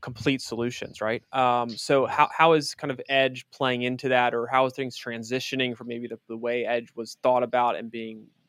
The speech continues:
Speaker 1: utilized or purchased into what really people need and want and how it's kinda working?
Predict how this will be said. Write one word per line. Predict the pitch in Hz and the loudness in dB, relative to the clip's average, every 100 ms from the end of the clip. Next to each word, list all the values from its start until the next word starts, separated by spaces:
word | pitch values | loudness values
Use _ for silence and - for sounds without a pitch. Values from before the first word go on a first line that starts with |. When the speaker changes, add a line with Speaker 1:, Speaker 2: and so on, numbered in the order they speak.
| _ | _
Speaker 1:
utilized | 139 151 147 139 127 127 123 | -4 0 2 4 4 0 -4
or | 107 | -14
purchased | - 147 143 135 127 - _ | -2 -2 -2 -4 -6 -10 _
into | 127 127 - 123 120 | -10 -10 -6 -4 -4
what | 113 135 123 | 2 4 4
really | 131 120 117 | 0 -4 -4
people | 123 117 | -10 -10
need | 113 120 120 | -10 -8 -8
and | 110 120 | -8 -6
want | 120 120 | -6 -6
and | 113 | -8
how | 117 | -6
it's | 113 - | -6 -6
kinda | 113 | -4
working? | 117 117 | -4 -6